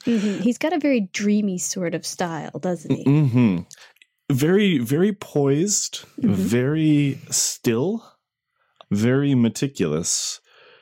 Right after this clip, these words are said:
Speaker 2: yet also very easy to read. It's not a difficult, it's not challenging prose, but there's a certain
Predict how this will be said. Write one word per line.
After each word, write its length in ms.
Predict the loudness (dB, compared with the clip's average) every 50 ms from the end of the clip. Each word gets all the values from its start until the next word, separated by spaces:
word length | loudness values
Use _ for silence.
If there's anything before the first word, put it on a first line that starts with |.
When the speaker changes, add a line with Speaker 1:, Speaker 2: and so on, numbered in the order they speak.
| _ _ -2
Speaker 2:
yet 160 | -2 0 0
also 240 | -2 -2 -2 -2 0
very 260 | 2 2 2 4 4
easy 240 | 2 2 2 2 2
to 120 | 2 2
read. 320 | 2 2 2 0 0 -4 -12 _ _ _ -6
It's 180 | -4 -4 0 0
not 200 | 2 2 2 2
a 60 | 0
difficult, 720 | 0 -2 -4 -4 -6 -8 -4 -4 -4 -4 -4 -8 -16 _ _ _ -20 _ -8
it's 120 | -4 -2 -2
not 160 | -2 -2 -2
challenging 500 | -4 -2 -2 -2 -2 -2 -4 -6 -8 -8
prose, 500 | -8 -8 -6 -6 -6 -6 -4 -6 -8 -8 _ _ -20 -20 -20 -20 -20 -20 -20 _ -6
but 280 | -2 -2 -2 -2 -2 -2
there's 160 | -2 0 0
a 60 | 0
certain 540 | 0 0 -2 0 2 2 4 4 4 2